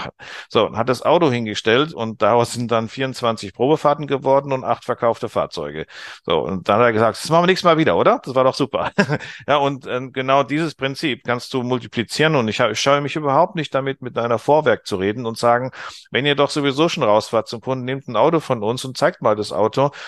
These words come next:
und macht doch mal so eine Tupper, äh, E-Auto-Party", ne? Um es mal so ein bisschen provokativ zu sagen. Ich hab Bock, das zu probieren,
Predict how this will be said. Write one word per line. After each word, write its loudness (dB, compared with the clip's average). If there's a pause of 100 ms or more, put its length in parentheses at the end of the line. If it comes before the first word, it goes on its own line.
(100)
und -2
macht 0
doch 0
mal 2
so 0
eine -2
Tupper, 2
äh, 2
E-Auto-Party", -2
ne? 0
Um -6
es -8
mal 2
so -6
ein -8
bisschen -10
provokativ -2
zu -10
sagen. -2
Ich 2
hab 0
Bock, 0
das -2
zu -2
probieren, -4